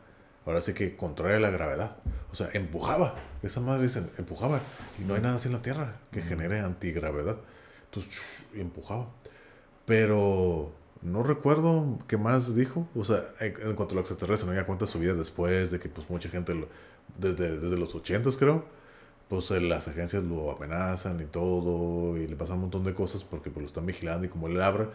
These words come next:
Speaker 2: Mm.
Speaker 1: abre la boca y revela secretos, entonces por eso. Pero entonces mucha de la, de la plática es, "¿Ese güey está en serio?
Speaker 2: Ujú.
Speaker 1: ¿O está nomás charla-, siendo un charlatán, está diciendo pura babosada, no?".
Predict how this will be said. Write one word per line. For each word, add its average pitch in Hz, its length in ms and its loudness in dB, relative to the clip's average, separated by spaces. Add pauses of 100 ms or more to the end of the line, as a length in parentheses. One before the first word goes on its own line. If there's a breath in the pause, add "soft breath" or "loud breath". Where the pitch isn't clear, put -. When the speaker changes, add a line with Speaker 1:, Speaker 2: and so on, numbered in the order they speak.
Speaker 2:
Mm. 95 400 -2
Speaker 1:
abre 80 200 -2
la 85 160 0
boca 90 280 0
y 80 120 2
revela 80 320 -2
secretos, 82 460 -6
entonces 80 320 -8
por 85 200 0
eso. 110 180 -2 (400 loud breath)
Pero 98 80 -2
entonces 104 140 0
mucha 113 260 6
de 113 120 10
la, 92 320 6
de 104 140 4
la 87 120 4
plática 95 420 6
es, - 360 2
"¿Ese 85 240 -8
güey 117 200 0
está 117 200 -4
en 107 120 2
serio? 139 380 2 (280 loud breath)
Speaker 2:
Ujú. 104 360 0 (100)
Speaker 1:
¿O 90 100 2
está 92 160 -2
nomás 95 240 -2
charla-, 95 360 0 (380)
siendo 92 200 -2
un 101 60 -2
charlatán, 98 560 0
está 101 120 -2
diciendo 101 200 -2
pura 107 140 0
babosada, 101 480 2
no?". 156 140 0